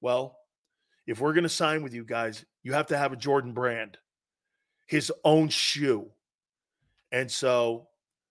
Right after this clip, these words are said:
supposedly the first shoe sucked, and Jordan didn't really like the insole. He didn't like, there was that red one with the white, was red and white, if you remember right.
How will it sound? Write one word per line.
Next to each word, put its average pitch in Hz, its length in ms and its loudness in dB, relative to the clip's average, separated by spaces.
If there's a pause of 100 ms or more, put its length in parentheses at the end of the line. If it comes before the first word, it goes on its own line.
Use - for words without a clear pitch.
(160)
supposedly 160 600 4
the 120 80 -12
first 160 300 2
shoe 147 180 -2
sucked, - 600 -2 (680)
and 123 100 -10
Jordan 151 340 4
didn't 147 280 -4
really 135 260 0
like 139 440 2 (580)
the 131 380 0
insole. 143 580 4
He 127 80 -14
didn't 135 300 -2
like, 127 360 0 (360)
there 170 160 6
was 180 160 6
that 135 260 4
red 160 240 8
one 180 300 2
with 131 160 -8
the 113 80 -6
white, 131 420 2 (240)
was 120 180 -10
red 156 240 4
and 139 140 -2
white, 139 280 2
if - 120 -8
you 151 80 -2
remember 135 280 0
right. 180 260 4